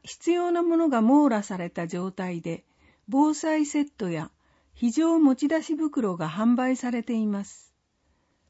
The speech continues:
私もこの撮影をきっかけに、物資の見直しを行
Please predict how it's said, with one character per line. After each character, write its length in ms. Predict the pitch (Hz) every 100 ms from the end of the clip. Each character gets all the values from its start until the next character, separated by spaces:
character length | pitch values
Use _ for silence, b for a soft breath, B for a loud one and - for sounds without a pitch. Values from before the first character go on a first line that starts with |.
| _ _ _
私 420 | 226 214 302 302
も 240 | 294 285 285
こ 200 | - 262
の 120 | 320
撮 340 | 349 339 -
影 200 | 320 311
を 120 | 302 294
き 200 | - -
っ 40 |
か 160 | - 254
け 180 | 262 247
に、 240 | 240 262 _ _ _ _ _
物 200 | 220 330
資 200 | - 294
の 120 | 226
見 140 | 196 190
直 260 | 233 277
し 200 | 285 285
を 240 | 269 254 214
行 140 | 262